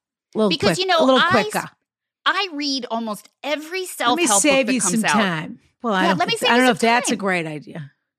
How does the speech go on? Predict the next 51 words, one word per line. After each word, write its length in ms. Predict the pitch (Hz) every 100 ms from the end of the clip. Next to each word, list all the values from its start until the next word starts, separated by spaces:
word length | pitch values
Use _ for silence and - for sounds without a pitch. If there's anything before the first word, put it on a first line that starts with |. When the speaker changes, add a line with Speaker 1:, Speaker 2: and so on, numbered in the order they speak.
| _
Speaker 2:
Well, 140 | - 240
it 100 | 254
isn't, 380 | 262 320 208 -
but 100 | 214 233
I 80 | 233
constantly, 600 | - 254 254 - 262 240
I'm 140 | 226
like, 160 | 226 -
"I 120 | 220
can 180 | 233 277
improve," 760 | 233 269 - 269 311 339 247 -
Speaker 1:
<laughs> 20 |
Speaker 2:
right? 260 | 254 277 330
I 120 | 262
can 160 | 294 311
always 260 | 294 311 277
improve. 500 | 262 370 - - -
But 140 | 294 -
I 220 | 330 415
know 520 | 359 285 262 269 277 _ _ _ - 320
other 280 | 320 381 415
people, 420 | 415 277 240 247
they 100 | 247
don't 140 | 302 302
have 140 | 262
time. 800 | - 277 330 370 320 190 147 147 _ -
So 100 | 269
if 80 | 339
I 40 |
have 80 | 392
a 20 |
little 220 | 339 294
nugget, 560 | 247 320 453 320 311 330 _ _
you're 120 | 233
not 200 | 349 480 494
gonna 80 |
have 100 | 359
time 240 | - 262 247
to 60 |
Speaker 1:
They 60 | 240
Speaker 2:
read 120 | 247
Speaker 1:
don't 120 | 269
Speaker 2:
that 60 | 311
Speaker 1:
have 80 | 339
Speaker 2:
book. 80 | 453
Speaker 1:
time 380 | 262 240 240 254
or 100 | 247
they 140 | 254 269
don't 160 | 285
have 160 | 294 302
access. 800 | 320 403 - - - - -